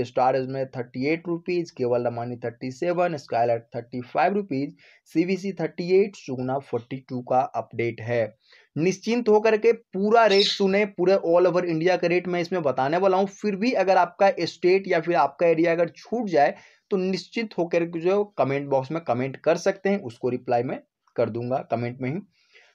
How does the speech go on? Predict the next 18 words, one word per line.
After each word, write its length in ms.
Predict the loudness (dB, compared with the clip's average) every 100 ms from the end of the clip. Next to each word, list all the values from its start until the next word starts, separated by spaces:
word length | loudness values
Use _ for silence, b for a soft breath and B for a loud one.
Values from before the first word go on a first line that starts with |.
| _
पंजाब 440 | 2 6 6 4 2
की 80 |
बात 240 | 4 4 6
कर 120 | 2
लेते 280 | 4 2 2
हैं, 120 | 0
सीवीसी 480 | 0 -4 -2 -2 -2
थर्टी 320 | -4 -4 -4 -8
सेवन 340 | -2 0 2
का 120 | 4 4
अपडेट 380 | 4 -2 0
है। 140 | 0 -2
उड़ीसा 400 | -2 -6 0 -2
की 140 | 0
बात 240 | 0 0 2
कर 100 | -2
लेते 300 | 0 0 0
हैं, 180 | 0 -4